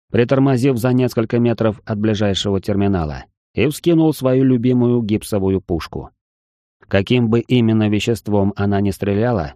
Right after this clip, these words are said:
свое название приблуда оправдывала полностью.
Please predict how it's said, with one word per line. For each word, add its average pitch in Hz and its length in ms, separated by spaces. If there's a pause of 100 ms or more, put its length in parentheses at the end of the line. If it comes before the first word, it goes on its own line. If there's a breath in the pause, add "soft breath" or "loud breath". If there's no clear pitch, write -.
(160)
свое 117 360
название 139 600
приблуда 120 540
оправдывала 101 760
полностью. 76 680